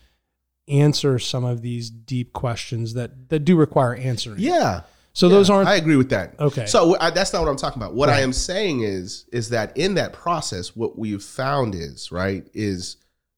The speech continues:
Speaker 2: usually splits, division, and then the demonizing, right, of these
Speaker 1: Yeah.
Speaker 2: people as if, right,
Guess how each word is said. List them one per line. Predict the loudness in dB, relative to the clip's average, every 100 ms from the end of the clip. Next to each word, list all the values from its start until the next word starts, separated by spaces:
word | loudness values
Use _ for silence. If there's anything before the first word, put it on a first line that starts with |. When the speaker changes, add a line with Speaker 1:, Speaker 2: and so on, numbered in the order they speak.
| _
Speaker 2:
usually | -6 -6 -4 -4
splits, | -4 0 2 2 -2 -6 -8 -14 _ -14
division, | -12 -2 -2 0 -4 -6 -8
and | -8 -4
then | 0 2 0 -4 -12 _ _ _ _
the | -2 -2 -2 -8 -20 -4
demonizing, | 2 4 6 4 2 -4 -10 -18 -20 _ _ _
right, | -6 -6 -6 -4
of | 0 2 2 -2 -14 _ -6
these | -6 -4
Speaker 1:
Yeah. | -2
Speaker 2:
people | -2 0 -2
as | -2 -2 0
if, | 2 2 -2 -14 _ _ _ _ -6
right, | -2 -2